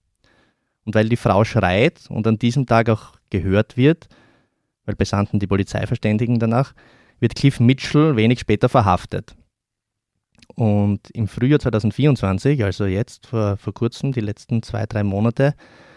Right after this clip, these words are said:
wurde dieser Fall vor Gericht behandelt. Was die Frau dort erzählt, klingt ein bisschen wie aus einem Thriller, den wir uns auf Netflix anschauen.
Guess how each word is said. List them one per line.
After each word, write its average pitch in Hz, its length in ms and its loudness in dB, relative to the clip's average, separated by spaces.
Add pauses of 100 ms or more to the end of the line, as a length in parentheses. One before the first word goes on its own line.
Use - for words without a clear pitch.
(360)
wurde 117 180 0
dieser 135 300 2
Fall 110 300 2
vor 135 120 2
Gericht 113 400 2
behandelt. 92 640 -6 (1160)
Was - 480 -4
die 113 80 2
Frau 104 380 2
dort 110 340 0
erzählt, 135 640 -2
klingt 127 300 0 (340)
ein 113 140 -14
bisschen 120 420 -4
wie 113 180 2
aus 107 160 2
einem 107 280 2 (360)
Thriller, 104 680 -2 (400)
den 101 160 -4
wir 95 100 -2
uns 98 140 -4
auf 98 120 -6
Netflix 101 420 -8
anschauen. 95 360 -6